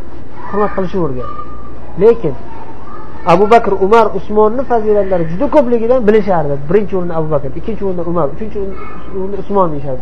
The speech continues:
Qolganlar hammalari, hamma ular yaxshi deb qo'yishardi. Yana bir hadisda shu uchtalari zikr qilinadi. Abu Bakr, Umar, Usmonni ketma-ket zikr qilinishliklari ko'p rivoyatlarda kelgan. Shulardan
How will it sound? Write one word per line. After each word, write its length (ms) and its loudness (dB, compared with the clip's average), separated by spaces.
Qolganlar 380 0
hammalari, 420 0
hamma 200 -2
ular 260 0
yaxshi 200 -4
deb 140 -4
qo'yishardi. 360 -4
Yana 240 2
bir 160 2
hadisda 420 0
shu 120 -4
uchtalari 420 2
zikr 200 -2
qilinadi. 440 -4
Abu 140 -2
Bakr, 280 2
Umar, 180 0
Usmonni 520 -2
ketma-ket 500 0
zikr 200 -2
qilinishliklari 600 -2
ko'p 180 2
rivoyatlarda 520 2
kelgan. 300 -2
Shulardan 340 2